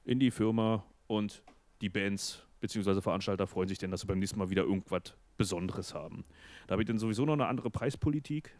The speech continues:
als andere Techniker. Bei mir ist es dann so, ich mache das jetzt seit, äh, zweitausendsechs. Und diejenigen, die mir damals einen Auftrag gegeben haben,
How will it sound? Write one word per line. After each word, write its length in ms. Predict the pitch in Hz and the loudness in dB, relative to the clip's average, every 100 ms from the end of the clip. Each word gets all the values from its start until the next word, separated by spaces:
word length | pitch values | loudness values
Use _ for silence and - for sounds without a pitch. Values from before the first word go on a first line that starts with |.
| - | -10
als 200 | 110 - | -10 -6
andere 500 | 117 127 131 131 131 - | -6 -2 0 0 -2 -6
Techniker. 500 | 120 120 117 120 120 | -8 -4 -2 0 0
Bei 140 | 110 | 0
mir 160 | 110 113 | 2 0
ist 80 | 117 | -2
es 100 | - | -4
dann 140 | 107 | -4
so, 320 | 101 107 113 | -2 0 2
ich 140 | 107 107 | 2 0
mache 160 | 110 | -4
das 220 | - 110 110 | -6 -8 -6
jetzt 240 | 113 - | -8 -8
seit, 340 | 113 120 - - _ - - - - _ - - | -8 -8 -10 -20 _ -20 -20 -20 -20 _ -20 -18
äh, 1160 | - - - - - 50 50 - 50 50 50 - - - | -14 -12 -12 -10 -10 -10 -10 -12 -12 -12 -12 -14 -16 -10
zweitausendsechs. 840 | 98 104 113 104 127 - - - _ - - - - _ - - - - - - - - - | -6 -2 0 -2 -4 -6 -8 -12 _ -20 -20 -20 -20 _ -20 -20 -20 -20 -20 -20 -20 -20 -2
Und 400 | 139 139 135 - | 0 2 -2 -8
diejenigen, 1000 | 123 101 135 127 139 151 151 156 156 160 - - - - | -10 -6 -6 -2 0 2 4 4 2 0 -4 -20 -20 -6
die 220 | 120 139 | -2 2
mir 160 | 131 123 | 4 6
damals 420 | 104 147 214 190 | 6 4 4 2
einen 80 | 185 | 0
Auftrag 600 | - - - - 98 98 | 2 2 0 2 4 4
gegeben 440 | 110 98 101 107 90 | 0 -2 0 0 0
haben, 480 | 90 90 87 82 | 2 2 0 -6